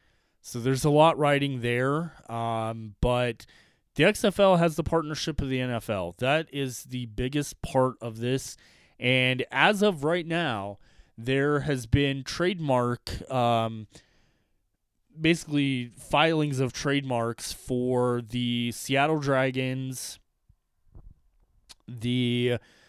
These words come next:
Saint Louis Battlehawks, D C Defenders,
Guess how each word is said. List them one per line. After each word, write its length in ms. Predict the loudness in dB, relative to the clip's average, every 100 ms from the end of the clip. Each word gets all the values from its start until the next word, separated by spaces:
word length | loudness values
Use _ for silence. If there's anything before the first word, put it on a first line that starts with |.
| _ -6
Saint 280 | -2 2
Louis 260 | 6 6 6
Battlehawks, 920 | 4 4 4 2 2 2 -4 -12 -12 _ _ -20 -16 -8
D 160 | -8
C 260 | -6 -6 -2
Defenders, 1160 | -2 0 0 0 0 0 0 -2 -4 -6 -10